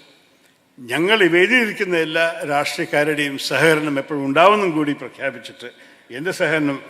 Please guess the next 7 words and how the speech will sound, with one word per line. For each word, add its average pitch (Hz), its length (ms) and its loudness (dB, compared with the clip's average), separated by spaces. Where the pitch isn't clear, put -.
എന്തായാലും 151 400 2
ഉറപ്പുമായിട്ടുണ്ടാവും. 120 800 -6
ഞാൻ 135 140 4
എൻ്റെ 127 200 -6
വാക്ക് 123 300 -4
ചുരുക്കുന്നു. 151 460 0
With 117 120 -16